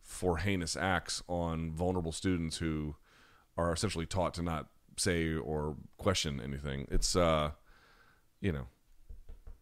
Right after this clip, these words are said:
I'll say this, the, having been through two different structures where order and hierarchy is important, like in the military and then in a training room, I can say that, uh,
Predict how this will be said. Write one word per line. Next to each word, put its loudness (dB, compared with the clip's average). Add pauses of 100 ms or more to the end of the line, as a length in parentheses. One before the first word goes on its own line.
(640)
I'll 8
say 8
this, 8
the, -2 (580)
having 8
been 8
through 0
two -2
different 0
structures 0
where 0
order 6
and 0
hierarchy 4
is 0
important, -4
like -6
in -8
the -2
military 0
and 0
then -4 (800)
in 2
a 2
training 4
room, 6
I 6
can 2
say 8
that, 4
uh, 4